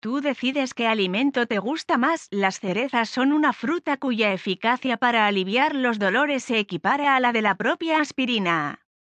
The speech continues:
Un estudio de la Universidad de Michigan asegura que la cereza es diez veces más eficaz que el ibuprofeno en lo que a dolores de cabeza se refiere, puesto que es ideal para desinflamar los tejidos que causan las jaquecas.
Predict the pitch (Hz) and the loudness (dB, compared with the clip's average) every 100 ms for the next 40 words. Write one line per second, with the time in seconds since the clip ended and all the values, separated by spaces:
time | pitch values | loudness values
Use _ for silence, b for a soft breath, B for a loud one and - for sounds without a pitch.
0 | _ _ _ 277 330 359 269 - 285 277 | _ _ _ -2 0 0 -2 -2 -4 0
1 | 277 247 202 190 190 185 185 185 180 214 | 0 2 2 2 0 -2 -2 -2 0 0
2 | 214 202 214 - 269 269 262 214 180 208 | 0 -2 -2 -2 -2 0 0 0 -4 -2
3 | 330 330 294 240 226 - 202 269 330 294 | 0 -2 0 0 0 0 -2 -2 -2 -2
4 | 269 302 269 254 285 233 302 - 285 247 | 0 0 -2 -4 -4 -2 -4 -2 -2 2
5 | 302 - 285 247 240 311 - 269 247 226 | 0 0 -4 -4 0 -2 0 0 0 0
6 | 190 180 214 - 262 294 285 262 240 233 | -2 -2 -2 0 0 2 2 2 0 2
7 | 220 196 170 165 220 233 208 220 202 190 | 2 2 2 2 2 2 0 0 0 0
8 | 302 - 269 262 240 226 190 226 262 262 | 0 -2 -4 -2 0 0 -2 0 2 0
9 | 247 294 339 - 285 269 233 311 359 302 | 0 -2 -2 -2 -2 2 0 0 -2 0
10 | 233 233 320 294 269 233 226 220 233 214 | 2 2 2 0 0 2 0 0 0 0
11 | 214 190 202 269 254 214 202 156 233 247 | 2 2 2 2 0 -2 -4 -2 0 0
12 | 233 - 220 240 302 277 285 254 202 - | -2 -2 0 2 0 0 -2 0 0 0
13 | 185 170 196 190 175 170 165 | -4 -2 -4 0 0 0 -6